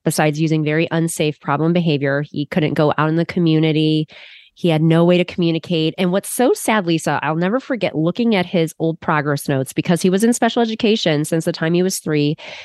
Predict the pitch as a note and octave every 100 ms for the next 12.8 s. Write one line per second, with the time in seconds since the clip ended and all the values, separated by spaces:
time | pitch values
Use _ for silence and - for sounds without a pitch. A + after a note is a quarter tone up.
0 | - F3 F3 E3+ F#3 F#3+ F#3 E3+ D#3 -
1 | D#3+ - C#3 C#3 D#3+ E3+ F#3+ - - -
2 | - F#3 F3+ F3 F#3 G3+ A3 A3+ G#3+ E3+
3 | D#3+ - G#2+ D#2+ C3 - F3+ F#3+ G#3 G3+
4 | - E3+ - E3 D#3 - D#3 D3 - D3
5 | C#3 B2+ - - - - F#3 F#3 F#3 -
6 | - - - - A#3 G#3 G#3 F#3 A3 A3+
7 | A3+ G#3+ G3 F#3+ G3 F#3+ G#3+ B3+ G3+ -
8 | F#3+ G3+ F#3 F#3 F3+ F3+ - E3 E3 D#3+
9 | E3 D#3 F#3 B3+ C4 B3 B3 F#3 D3+ D#3
10 | D#3+ D#3 - - D#3+ D#3 - D3 - F#3+
11 | G3 G3+ F#3+ - E3 F3 F#3 G3+ - A3
12 | G#3 F3+ - F#3 G#3+ D#3 B2 C3